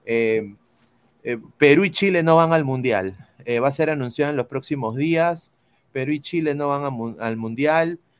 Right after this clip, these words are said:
Eh, el tas, eh, se mantiene, bueno, hay una expectativa, eh, en el, en el, el, tanto en Perú y en Chile, de algunos coleguitas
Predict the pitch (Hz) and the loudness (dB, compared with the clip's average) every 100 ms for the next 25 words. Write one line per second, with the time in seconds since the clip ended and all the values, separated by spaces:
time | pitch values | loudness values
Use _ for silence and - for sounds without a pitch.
0 | _ - 113 110 110 113 113 117 120 120 | _ -8 -4 0 0 0 -2 -2 -6 -2
1 | 160 165 170 165 - - 135 123 117 113 | 0 2 2 -2 -12 -12 -8 -4 -4 -4
2 | 110 143 127 120 120 160 165 160 143 127 | -6 -6 -6 -6 -4 -4 -2 -2 -2 -2
3 | 139 151 170 196 196 - 151 - 127 - | -2 -2 -2 -2 -4 -4 -6 -4 -6 -4
4 | 190 139 127 127 120 120 120 _ _ _ | -2 0 0 -2 -6 -8 -16 _ _ _
5 | _ _ - - - 117 117 120 120 123 | _ _ -18 -16 -10 -8 -8 -12 -14 -12
6 | 117 117 113 113 107 _ 143 139 135 123 | -8 -6 -6 -8 -10 _ -4 -2 -4 -6
7 | 123 120 160 151 135 123 - 180 156 135 | -4 0 2 0 -2 -6 -6 -2 0 -2
8 | 147 127 113 123 139 143 135 123 123 131 | -2 -4 -4 -2 -4 -4 -4 -4 -4 -4
9 | 147 139 139 139 | -4 -4 -6 -6